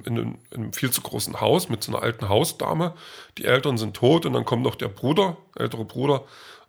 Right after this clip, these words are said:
aus dem Gefängnis, hätte ich fast gesagt, nee, aus dem Internat zurück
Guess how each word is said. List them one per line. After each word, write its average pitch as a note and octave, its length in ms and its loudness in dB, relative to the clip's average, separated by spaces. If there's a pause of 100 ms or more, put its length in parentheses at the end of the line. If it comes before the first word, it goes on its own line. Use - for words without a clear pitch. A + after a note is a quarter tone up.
aus A#2 160 2
dem A2+ 300 -2 (500)
Gefängnis, B2 380 0
hätte B2 100 -2
ich A2+ 60 -8
fast A2+ 160 -6
gesagt, G2+ 240 -6
nee, A#2+ 60 2
aus A#2+ 120 0
dem A#2 100 -2
Internat A2 420 2
zurück C#3 280 -4